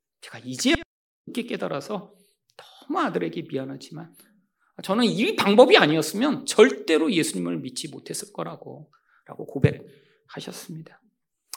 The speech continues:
여러분, 이 장로님 말씀대로 의하면 이 아들이 바로 이 장로님의 기업이며 상급이셨던 것이죠. 여러분, 우리 인생 가운데 이런 일들이 많이 있습니다.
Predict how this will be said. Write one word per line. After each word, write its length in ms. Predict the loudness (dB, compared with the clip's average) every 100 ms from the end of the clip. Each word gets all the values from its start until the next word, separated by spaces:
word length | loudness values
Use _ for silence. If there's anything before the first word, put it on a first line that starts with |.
| -14 -14 -10 2
여러분, 180 | 2 6
이 120 | 6
장로님 380 | 6 4 4 6
말씀대로 540 | 6 6 4 4 6
의하면 520 | 4 4 2 -2 -4 -4
이 100 | 0
아들이 300 | 0 0 -4
바로 500 | -4 -2 -2 -4 -10
이 80 | -10
장로님의 720 | -4 2 2 2 0 -2 -4 -10 -20 _ _ _ -18
기업이며 800 | -8 2 2 2 0 -2 -2 -6 -18 _ -16 -14
상급이셨던 1400 | -8 -4 -2 -4 -8 -18 _ _ _ _ -14 -14 -12 -14
것이죠. 380 | -16 -20 -20 -20 _ _ _ _ _ _ -14 -14 -16 -12 4
여러분, 360 | 6 8 6
우리 220 | 4 6 6
인생 200 | 8 8
가운데 260 | 10 10
이런 200 | 8 8
일들이 280 | 6 2 -2
많이 420 | -4 -10 -12 -12
있습니다. 640 | -12 -12 -12 -14 -16 -20